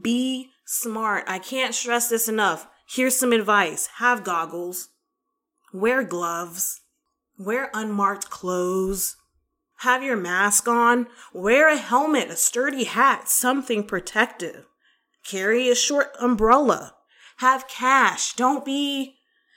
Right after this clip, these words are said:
don't be using your credit card. I want you to realize that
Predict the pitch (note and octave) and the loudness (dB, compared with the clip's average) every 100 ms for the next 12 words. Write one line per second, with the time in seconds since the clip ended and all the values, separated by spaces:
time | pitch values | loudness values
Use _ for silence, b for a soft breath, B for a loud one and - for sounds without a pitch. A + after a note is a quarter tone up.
0 | _ B3 A#3+ B3+ C4 C#4 B3+ C#4 C#4 C#4+ | _ 0 0 0 -2 -2 -4 -4 -4 -2
1 | C#4 C#4 C#4+ B3+ G#3 C3+ C3+ _ _ _ | -2 -4 -2 0 0 -4 -10 _ _ _
2 | _ _ _ _ F#3+ G3 A#3+ C4 C#4+ C4 | _ _ _ _ -6 0 0 0 -2 0
3 | G3 A3+ A3 A3 G#3+ G3 F3 F3 | 2 4 4 0 0 0 0 -2